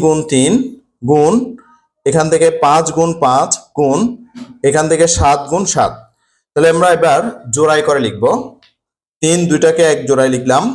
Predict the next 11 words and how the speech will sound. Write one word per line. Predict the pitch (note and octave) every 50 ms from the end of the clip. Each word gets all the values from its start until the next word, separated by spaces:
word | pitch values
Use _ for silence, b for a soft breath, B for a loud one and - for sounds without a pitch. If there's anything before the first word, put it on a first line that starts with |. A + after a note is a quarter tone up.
| - -
অর্থাৎ | - C3+ C3 C#3+ C#3+ C#3+ -
তিন | C#3+ D#3 E3+ F3+ E3+
গুণ | D#3+ D#3+ D#3+ D#3+ -
তিন | C#3+ C3+ C3 A#2+
করে, | A#2+ A#2+ A#2 C3+ F3 B3+ B3+ - - - _ _ _ _ B2+
গুণ | C3 D3 C#3 C#3 F3+ A#3 C4 B3 B B B B B B B _ _ _
পাঁচ | C3+ C3+ C#3+ D3 C#3+ C3
দুইটাকে | C#3+ C#3+ C#3 F3+ F#3+ D#3 D#3
এক | D#3+ C#3+ C3
জোড়ায় | B2+ C3 A#2+ B2 B2
লিখলাম, | A#2 A#2+ B2+ C#3+ F3